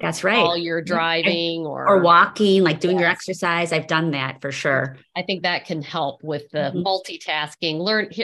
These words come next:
Speaker 2: you know, learning something while doing something else. 'Cause I, like, that's how I like to do things. So, um,
Speaker 1: I'm always like, when I, when I would listen to the podcast and I'd be walking and I'm like, "I don't have a pen and paper. I
Speaker 2: Oh.
Speaker 1: wanna write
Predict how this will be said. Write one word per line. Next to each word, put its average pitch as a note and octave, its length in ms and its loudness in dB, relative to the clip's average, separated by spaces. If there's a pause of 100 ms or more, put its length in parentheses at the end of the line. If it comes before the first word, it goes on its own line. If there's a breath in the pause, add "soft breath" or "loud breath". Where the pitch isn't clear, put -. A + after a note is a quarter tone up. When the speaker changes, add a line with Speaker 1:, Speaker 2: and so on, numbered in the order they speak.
Speaker 2:
you F#3 120 -6
know, D3+ 100 -4
learning A3+ 340 0
something G3 460 -6
while D#3 240 -6
doing D#3+ 280 -6
something C#3+ 360 -12
else. - 200 -10
'Cause F#3 220 -6
I, E3+ 220 -6
like, F3 160 -4
that's F3+ 200 -2
how D#3 140 -2
I D#3 140 -2
like E3 220 -4
to E3 100 -8
do D#3+ 160 -6
things. D3+ 420 -6
So, B2+ 380 -6 (420 loud breath)
um, C#3 220 -6
Speaker 1:
I'm G#3 120 2
always B3 300 4
like, G3+ 320 -2
when G3 140 0
I, F3 160 2
when F3+ 180 -4
I F3 80 0
would E3+ 300 -6
listen G#3 280 -6
to G3 60 -12
the F3+ 80 -4
podcast E3+ 480 -4
and D#3 100 -8
I'd D3 120 -6
be D#3 80 -6
walking D#3+ 400 -2
and D3+ 80 -6
I'm E3+ 80 -4
like, G#3+ 120 -4
"I D4+ 60 -4
don't A4 180 -6
have A4 140 -2
a A4+ 140 0
pen G#4+ 100 -2
and G#4+ 100 -6
paper. G4+ 340 -2
I F4+ 100 2
Speaker 2:
Oh. - 20 0
Speaker 1:
wanna F4 160 0
write - 160 -2